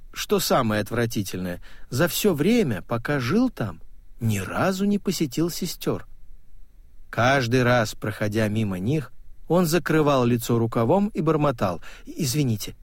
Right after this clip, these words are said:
извините». Все спрашивали себя, чего он стыдится больше: того, что предки видят, что он оказался в таких обстоятельствах, или того, что девочки Сюаньжэня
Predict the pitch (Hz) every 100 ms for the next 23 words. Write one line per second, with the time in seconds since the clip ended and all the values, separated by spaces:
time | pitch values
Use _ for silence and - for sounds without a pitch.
0 | - - - - 175 160 160 147 98 95
1 | - - - - - - - - - -
2 | - 113 - 185 160 104 92 85 - 78
3 | - - - - 113 139 151 - 127 107
4 | 170 - - 139 208 123 104 - - -
5 | - - - - - 127 151 156 127 -
6 | 131 - - 147 233 240 - 139 131 120
7 | 101 - - - - 131 120 117 120 113
8 | 110 117 104 - - 110 - 107 110 -
9 | - 120 113 90 80 - - - - -
10 | - - - 175 240 208 196 196 220 -
11 | 135 143 185 185 - 180 - - 151 147
12 | 127 107 196 208 180